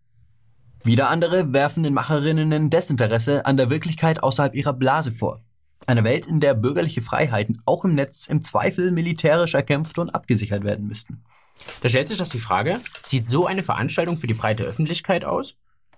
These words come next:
Speaker 2: Oder ist es vielmehr ein S-P-D-Parteitag?
Speaker 1: Auf den ersten Blick deutet alles auf eine solide linke Veranstaltung hin, mit allem, was dazugehört. Bereits in der Eröffnungsrede wird auf den dezidiert pazifistischen Charakter hingewiesen. Und vergifteten Ideologien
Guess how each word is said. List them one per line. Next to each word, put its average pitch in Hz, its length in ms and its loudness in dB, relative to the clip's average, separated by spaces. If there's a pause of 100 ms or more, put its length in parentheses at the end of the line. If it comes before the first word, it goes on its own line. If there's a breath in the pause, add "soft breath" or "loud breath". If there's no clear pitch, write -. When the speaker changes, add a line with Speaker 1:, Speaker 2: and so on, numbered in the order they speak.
(140)
Speaker 2:
Oder 147 400 2
ist 131 160 -4
es 117 80 -4
vielmehr 113 300 2
ein 95 140 -2
S-P-D-Parteitag? 95 840 -4 (800)
Speaker 1:
Auf 110 140 -6
den 127 120 0
ersten 120 260 2
Blick - 320 -4
deutet 127 320 0
alles 131 240 0
auf 117 100 -2
eine 110 260 0
solide 110 680 0
linke 104 360 0
Veranstaltung 120 580 -2
hin, 90 180 -12
mit - 300 -2
allem, 101 340 -2
was 95 140 -2
dazugehört. - 580 -10 (240 loud breath)
Bereits 165 300 2
in 214 80 0
der 180 120 4
Eröffnungsrede 117 600 0 (220 loud breath)
wird 151 260 2
auf 117 120 2
den 107 180 0 (100)
dezidiert 127 800 2 (300)
pazifistischen 123 800 -2
Charakter 120 400 2
hingewiesen. 104 500 -2 (160)
Und 123 180 0
vergifteten 117 680 0
Ideologien 113 560 2